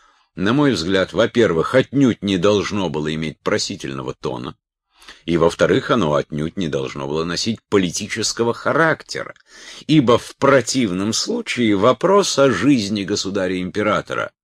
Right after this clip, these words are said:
будь бы его величеству угодно было не разделить того или иного нашего политического взгляда, предположения и тому подобного, высказанных в этом письме, носил бы не абсолютный, а условный характер.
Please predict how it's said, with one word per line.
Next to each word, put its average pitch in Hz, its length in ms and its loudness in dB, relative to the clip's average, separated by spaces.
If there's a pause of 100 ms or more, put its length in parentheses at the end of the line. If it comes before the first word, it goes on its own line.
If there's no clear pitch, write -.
(680)
будь 85 280 2
бы 80 140 0
его 76 220 0
величеству 76 880 -4
угодно 76 540 -4
было 71 220 -4
не 82 300 -4
разделить 85 800 -6
того 73 340 -4
или 67 200 -8
иного 65 300 -10
нашего 60 380 -10
политического 62 760 -10
взгляда, 65 640 -6
предположения 67 760 -8
и 60 40 -12
тому 67 260 -12
подобного, 101 640 -2 (220)
высказанных 69 720 -6
в 67 60 -8
этом 65 260 -8
письме, 60 460 -10 (480)
носил 147 540 4
бы 107 180 6
не 123 300 4 (100)
абсолютный, 160 1120 2
а 143 180 -2 (120)
условный 104 760 0
характер. - 640 -4